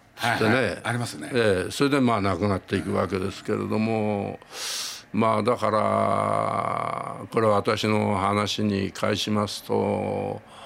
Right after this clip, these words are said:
Speaker 1: まああの、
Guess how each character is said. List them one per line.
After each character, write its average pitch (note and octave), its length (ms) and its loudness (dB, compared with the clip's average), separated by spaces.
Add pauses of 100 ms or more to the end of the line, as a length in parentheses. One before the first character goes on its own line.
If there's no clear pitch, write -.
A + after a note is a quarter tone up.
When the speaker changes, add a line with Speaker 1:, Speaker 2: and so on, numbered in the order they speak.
(500)
Speaker 1:
ま A2 160 2
あ G2+ 220 2
あ G2 40 0
の、 G2+ 1600 -4